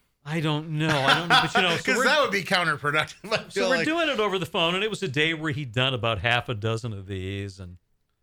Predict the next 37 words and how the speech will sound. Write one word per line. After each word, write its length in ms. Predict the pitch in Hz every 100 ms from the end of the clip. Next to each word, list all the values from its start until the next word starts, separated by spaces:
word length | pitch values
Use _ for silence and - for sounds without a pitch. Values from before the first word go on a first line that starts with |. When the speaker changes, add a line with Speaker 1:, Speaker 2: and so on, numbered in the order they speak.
| _ _ _ _
Speaker 2:
Huh. 140 | 143 127
Speaker 1:
and 140 | 147
I, 440 | 156 151 165 160 165 -
and 260 | 165 160 147
I 120 | 143
thought, 260 | 139 139 131
"Oh, 140 | 135 120
okay, 320 | - 95 87
well, 220 | 120 131
I'm 100 | 139
getting 220 | 143 180
short 320 | - 196 185
answers." 400 | 156 127 - 131 - _
Thank 180 | 156 170
God 180 | 170 147
I 120 | 135
had 160 | 127
prepared 420 | - 131 - 170 156
about 300 | 110 101 - _ _ _ _ _ _
thirty-five 580 | 180 165 143 175 147 131
questions 540 | - 143 131 127 98
for 220 | - 117 101
a 40 |
ten-minute 540 | - 139 120 113 104
interview, 480 | 117 135 92 82 73 78 _ _ _ _ _ _ _ _
but 140 | 147 123
I'm 140 | 127
flying 460 | - 131 131 104 95
through 220 | 139 107
'em 80 | 87
'cause 180 | - 123
I'm 140 | 123
getting, 240 | 123 123 - _ _
"Yeah, 320 | 113 139 120 - _
yeah, 140 | 135 139
good 240 | 139 127
album. 400 | 120 143 98 78